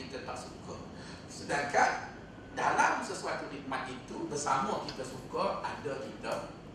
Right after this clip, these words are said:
tak suka. Jadi, begitulah pelajaran kita pagi ini. Liyaqillu ma yafrah bihi, yaqil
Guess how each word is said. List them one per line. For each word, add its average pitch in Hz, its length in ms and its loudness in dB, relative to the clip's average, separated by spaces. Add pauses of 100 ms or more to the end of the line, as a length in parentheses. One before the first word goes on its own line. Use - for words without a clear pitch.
(140)
tak - 160 -4
suka. - 480 -8 (560)
Jadi, 220 240 2
begitulah 208 720 6 (320)
pelajaran 123 560 0
kita 104 240 -6
pagi 98 400 -8
ini. - 320 -4 (160)
Liyaqillu 220 960 -2 (800)
ma 110 480 2 (400)
yafrah - 560 -2 (160)
bihi, 226 480 -4 (560)
yaqil 113 640 -2